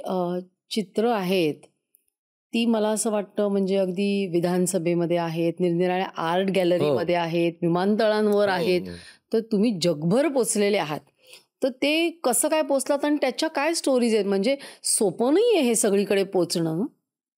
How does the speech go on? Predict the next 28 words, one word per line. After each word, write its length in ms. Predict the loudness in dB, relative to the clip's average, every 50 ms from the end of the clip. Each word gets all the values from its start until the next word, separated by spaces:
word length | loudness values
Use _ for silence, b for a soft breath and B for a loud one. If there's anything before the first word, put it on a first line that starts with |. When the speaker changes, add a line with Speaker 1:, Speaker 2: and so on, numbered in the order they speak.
| -6
Speaker 2:
नाही, 240 | -2 -2 0 0 -2 -2
एक 260 | -2 -4 -4 -4 -4 -2
तर, 120 | 0 2
अ, 480 | 2 2 2 2 0 0 -2 -6 _ B B B B B B B -2
मला 200 | -2 0 0 0
एकाने 380 | 0 0 0 0 0 0 -2
सांगितलं 440 | -2 -2 -2 0 0 0 2 2 0
होतं 280 | 0 0 -2 -2 -4 -4
की, 500 | -4 -4 -2 0 0 0 0 -2 -4 -6 -10 _ -4
"किशोर," 280 | -4 -2 0 0 0 0
म्हणे, 260 | 0 0 0 0 -2
"कसं 280 | -2 -2 -2 0 -2
असतं 260 | -2 -2 -2 -2 -4 -2
की 420 | 0 0 0 0 2 0 -2 -4 -10 _ _ -6
चित्रकार 480 | -6 -4 -2 -2 -2 0 0 -2 -2
चित्र 320 | -4 -8 -8 -4 -2 -2 -2
पे-, 340 | -2 -4 -8 -8 -8 -18 -20 _ _ _ _ -20 -20 -20 -12 -4
पेंटिंग 340 | -2 -2 0 0 0 0 0
करता 260 | 0 -2 -2 -2 -4
तुम्ही, 380 | -4 -4 -4 -6 -6 -6 -8 -12 _ _ _ _ _ _ _ -6
तुम्ही 200 | -2 0 0 0
ना 120 | 0 0 -2 -4 -6 -10 -10 -10 -6 -4 -2
लोकांपर्यंत 520 | -2 -2 0 0 -2 -2 0 0 0 0 -2
पोचत 480 | -2 -2 -2 -2 -2 -2 -4 -4 -4
नाही, 180 | -4 -8 -10 -10 -18 _ _ _ _ _ _ _ _ _ _ b b b b b _ -6
ते 40 | -6
पोचलं 440 | -2 0 0 0 2 0 0 0 0
पाहिजे." 360 | 0 0 -2 -2 -4 -8